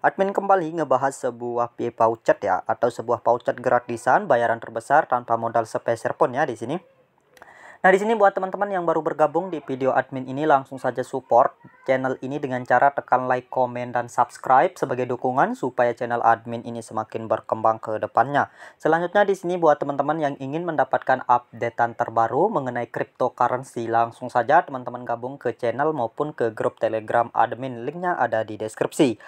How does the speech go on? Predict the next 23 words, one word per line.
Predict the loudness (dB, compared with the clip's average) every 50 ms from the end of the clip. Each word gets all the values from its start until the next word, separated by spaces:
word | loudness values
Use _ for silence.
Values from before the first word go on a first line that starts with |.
| -16 -16 -16 -8 0
Oke, | 2 4 6 6 6
baik, | 6 4 4 2 _
nama | 0 2 4 4 4 4
voucher | 4 2 2 2 4 4
yang | 4 4 4 4
bakal | 2 2 2 0
kita | 0 2 4 4 6
bahas | 6 6 6 4 4 2 0
yaitu | 0 0 0 -2 -4 -4
P | -2 -2 0 0 0
A |
Voucher. | 4 4 4 4 4 2 0 0 0 0
Ini | -2 -4 -4 -4
sebuah | -4 -4 -2 0 0 0 2
voucher | 2 2 2 2 0 0
dari | 2 2 2 2 2 0
luar | -4 -4 -2 0 2 2 2 2 2 0
negeri | -4 -4 -4 -4 -4 -2 -2 0 4 4
dan | 4 4 4 2
bayarannya | 0 0 0 0 -2 -2 -2 -4 -4
super | -4 -4 -2 0 -2 0
sangat | 2 0 0 0 0
besar. | -2 -4 -2 2 4 4 4 2 0